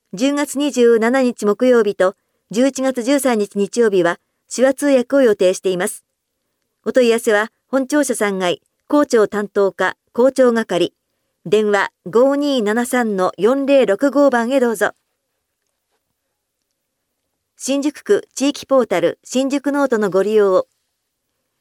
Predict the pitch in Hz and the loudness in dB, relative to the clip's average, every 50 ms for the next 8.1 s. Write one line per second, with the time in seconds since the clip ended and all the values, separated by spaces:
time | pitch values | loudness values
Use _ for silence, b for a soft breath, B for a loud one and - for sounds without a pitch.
0 | _ _ - 240 247 277 269 294 294 277 262 269 269 254 240 240 233 - - - | _ _ -6 -4 -4 -2 -4 -4 -4 -2 -2 -2 -2 0 -2 -2 -4 -4 -4 -4
1 | 247 269 269 254 - 262 254 254 - - 226 226 202 202 196 - 185 180 190 202 | -2 -2 -2 0 0 0 0 0 -2 -2 -2 0 -2 -2 -2 -4 -4 -4 -4 -4
2 | - _ _ _ _ _ _ _ _ _ _ _ _ 240 247 269 285 269 - - | -8 _ _ _ _ _ _ _ _ _ _ _ _ 2 2 2 2 0 -2 -2
3 | 269 262 254 254 254 254 247 - 247 247 - - 240 214 190 180 190 - - 190 | -2 -2 -2 -2 -2 -4 -2 -4 -4 -4 -2 0 0 0 0 -2 -6 -6 -4 -4
4 | 247 254 - 247 240 - 233 226 220 214 - - - 151 - _ _ _ _ _ | -4 -4 -4 -8 -8 -6 -6 -6 -6 -6 -6 -4 -4 -4 -6 _ _ _ _ _
5 | _ _ _ _ - 214 233 - - 277 277 269 - - - 240 254 247 240 233 | _ _ _ _ -4 -4 -4 -2 0 0 0 0 -2 -4 -2 -2 0 2 2 0
6 | 214 180 135 - _ _ _ _ _ _ _ 156 220 247 262 269 277 262 277 277 | 0 -2 -4 -6 _ _ _ _ _ _ _ -2 2 2 4 4 4 2 2 2
7 | 254 202 - - - - 262 269 277 277 277 269 247 208 175 190 - _ _ - | 2 0 0 0 0 2 4 4 4 4 2 2 2 2 0 -2 -4 _ _ -2
8 | 180 - | -2 -2